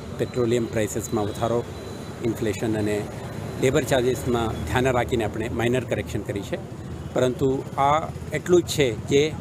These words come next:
cost of towing છે, જે દંડનું કોમ્પોનન્ટ છે, આ તો રૂપીસ પાંચ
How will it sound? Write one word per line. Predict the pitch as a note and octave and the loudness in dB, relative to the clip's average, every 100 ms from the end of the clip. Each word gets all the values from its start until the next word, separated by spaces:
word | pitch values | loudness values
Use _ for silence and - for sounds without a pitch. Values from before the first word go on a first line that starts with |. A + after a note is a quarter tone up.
| - - - - | -10 -10 -4 2
cost | D3+ - | 2 4
of | D3 - | 2 4
towing | C3+ D3 | 4 4
છે, | C3 C3+ G#2 - - - - - - | 0 0 0 -4 -10 -10 -10 -8 -4
જે | - C#3+ D#3 D#3+ - - - - | 4 6 4 0 -6 -10 -10 0
દંડનું | D3 D#3 E3 E3 | 4 6 6 4
કોમ્પોનન્ટ | D3 C3+ C3+ C3 | 4 2 2 0
છે, | B2 C#3 C#3+ | 0 -2 -2
આ | C3+ | -2
તો | A#2+ C3 A2 | 0 0 -2
રૂપીસ | B2 A#2+ C3 - | -2 0 0 2
પાંચ | C3 | 2